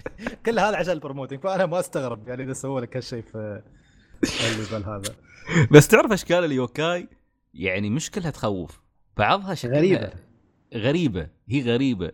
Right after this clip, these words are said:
Speaker 2: بعضها يخوف صح، بس بعضها غريب. فتعرف حتى عندهم بعض، بعض ال-، ال-، يعني ال-، الأساطير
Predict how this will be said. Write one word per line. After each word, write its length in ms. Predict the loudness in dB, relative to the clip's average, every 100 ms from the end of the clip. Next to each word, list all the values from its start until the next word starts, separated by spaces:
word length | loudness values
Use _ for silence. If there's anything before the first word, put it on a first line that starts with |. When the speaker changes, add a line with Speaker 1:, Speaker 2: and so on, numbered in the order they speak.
| _
Speaker 2:
بعضها 360 | -4 -2 0 0
يخوف 380 | 0 0 -2 -2
صح، 220 | -2 -2
بس 220 | -4 -4
بعضها 260 | -2 0 0
غريب. 340 | 0 0 -2 -8 -20 _ _ _ _ _ _
فتعرف 1040 | 0 2 4 2 -2 -6 -16 -2 0 0
حتى 240 | -2 -6
عندهم 300 | -4 -2 0
بعض، 200 | 0 -2
بعض 400 | -4 -4 -4 -4
ال-، 200 | -4 -6
ال-، 300 | -8 -12 -12 -12
يعني 600 | -10 -6 -4 -4 -6 -12
ال-، 680 | -10 -6 -6 -6 -8 -10 -8
الأساطير 760 | -6 -4 0 2 2 0 0